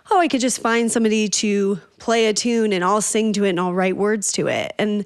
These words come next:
I realized, I was like, "Wow, that's putting, like, fifty percent of my creative work and my future into somebody else's hands." You know, that's not me being able to sit there and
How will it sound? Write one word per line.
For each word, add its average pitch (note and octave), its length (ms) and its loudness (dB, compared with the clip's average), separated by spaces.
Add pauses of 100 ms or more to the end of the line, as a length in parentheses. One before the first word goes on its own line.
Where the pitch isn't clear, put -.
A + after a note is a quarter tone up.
(360)
I G#3 80 2
realized, C#4 340 2
I G#3 40 4
was G3 100 0
like, F#3 120 -2
"Wow, A#3+ 180 2
that's F#3 180 -2
putting, C4+ 360 2
like, E3+ 200 0
fifty B3+ 320 0
percent F#3 500 -2
of F3 240 -2
my F3 220 -2
creative B3 680 0 (420)
work G#3 420 0 (100)
and G#3 320 0
my F3+ 180 -2
future F#3+ 440 -2
into F3 180 -2
somebody G#3 420 0
else's F3 360 -4
hands." - 640 -6
You E3 80 -4
know, E3+ 120 -2
that's F#3 240 -2
not A3 200 0
me G#3+ 300 0
being F#3 260 -4
able E3+ 180 -8
to D#3+ 80 -8
sit F#3 240 -6
there D#3+ 360 -4
and E3 360 -6